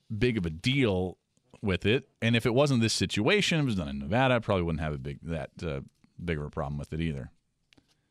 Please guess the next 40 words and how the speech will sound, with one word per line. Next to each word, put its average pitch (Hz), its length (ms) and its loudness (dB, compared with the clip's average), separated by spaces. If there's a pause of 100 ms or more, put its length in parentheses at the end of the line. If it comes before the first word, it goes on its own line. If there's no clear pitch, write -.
(160)
But 107 100 2
you 117 40 4
just 131 140 -2
gotta 123 180 4
hold 107 200 2
yourself 90 220 -2
to 85 100 -4
a - 20 0
higher 78 180 -2
standard 85 380 -2
if 82 120 -6
you're 90 100 0
the 85 160 -4
owner 98 240 0
of 71 60 -6
the 65 60 -8
Patriots - 480 -6
and 90 100 -2
really 104 140 0
one 85 140 -2
of 76 40 -4
the 71 60 -8
faces 85 380 -6
of 73 80 -8
the 73 80 -8
National 78 360 -6
Football 92 380 -10
League. - 140 -20 (920)
Speaking 175 340 -2
of 127 100 0
ugly 107 180 2
football 92 340 2
things, 98 200 0
this 143 100 -2
is 175 120 0
an 160 180 0
ugly 139 300 2
day 92 160 2
here. 67 180 -8 (400)
Just 110 140 -2